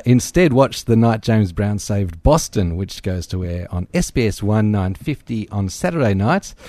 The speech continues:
uh, which is, uh, a doco type thing from, uh, April five, nineteen sixty-eight, the morning after the assassination of Martin Luther King, uh, where in Boston, uh, James Brown had a concert on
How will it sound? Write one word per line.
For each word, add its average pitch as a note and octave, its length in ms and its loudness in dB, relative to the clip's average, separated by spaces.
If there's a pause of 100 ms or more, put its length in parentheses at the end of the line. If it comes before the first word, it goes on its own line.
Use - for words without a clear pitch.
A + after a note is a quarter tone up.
(240)
uh, A2 420 2
which A2+ 460 -2
is, G#2 500 -2
uh, G2+ 880 -4
a F#2+ 240 -10
doco G2 720 -4
type G2 260 -6 (120)
thing G2 240 -2
from, G2+ 360 0
uh, G2+ 200 0
April C3+ 260 2
five, A#2 260 0
nineteen A2+ 220 0
sixty-eight, A#2 480 -4
the A2 80 -2
morning A2+ 220 2
after G#2+ 200 -4
the G#2+ 120 -2
assassination G#2+ 580 -2
of F#2+ 100 -2
Martin A2+ 280 0
Luther A#2 200 2
King, A3 320 0 (440)
uh, A2 560 0
where A2 500 -2
in A2+ 160 0
Boston, A2+ 720 -2 (400)
uh, F#2+ 300 -2
James G#2+ 400 -2
Brown G2+ 840 0 (120)
had G#2+ 220 -2
a G#2 60 -2
concert C3+ 380 0
on A#2 320 4